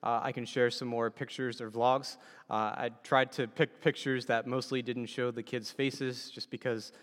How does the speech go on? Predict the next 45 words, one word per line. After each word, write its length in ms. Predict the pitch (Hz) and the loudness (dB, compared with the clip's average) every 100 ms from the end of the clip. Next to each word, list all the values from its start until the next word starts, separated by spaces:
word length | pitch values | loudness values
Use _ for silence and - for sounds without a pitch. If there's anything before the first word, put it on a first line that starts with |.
| - - 120 | -20 -4 2
uh, 140 | 110 | 2
a 60 | 127 | 2
lot 180 | 120 120 | 2 2
of 80 | |
them 200 | 117 117 | 0 0
are 120 | 117 113 | -2 0
minors. 360 | 120 120 113 | 2 2 0
I 60 | 131 | -2
don't 160 | 123 | -2
wanna 140 | 123 120 | -2 -2
put 240 | 135 123 | -2 0
the 240 | 123 117 107 - - | 2 2 0 -10 -8
Q 180 | - 131 | 0 6
R 140 | 131 | 6
codes 360 | 120 127 120 - | 6 2 2 -2
to 220 | 135 123 | 0 2
all 200 | 117 131 | 2 2
the 140 | 127 123 | 4 2
other 120 | 120 | 2
pictures 360 | - 120 123 120 | -2 -6 -4 -2
up 120 | 110 | -4
here 280 | - 123 113 | 0 0 0
for 180 | - | -2
the 80 | 110 | -8
same 300 | 107 120 113 | -6 -4 -4
reason 280 | 120 120 120 | -4 -4 -6
of 80 | 107 | -6
circulating 480 | 127 113 120 113 110 | -6 -6 -6 -4 -2
those. 220 | 113 110 | -4 0
But 220 | 127 123 - - - | 0 -2 -6 -18 -4
if 120 | 123 | 0
you 80 | 151 | 4
want 220 | 147 147 - | 6 6 4
to, 220 | 143 139 | 4 4
uh, 440 | 131 127 123 120 123 | 6 6 6 4 0
hear 280 | - 143 139 | 2 4 4
more, 340 | 135 151 170 | 6 6 6
then 300 | 143 123 113 | 2 -2 -2
come 180 | 123 120 | -4 -4
and 80 | 113 | 2
talk 180 | 123 - | 2 2
to 40 | 131 | -4
me. 60 | |
I'm 100 | 117 | -4
happy 380 | 113 120 - | 0 0 0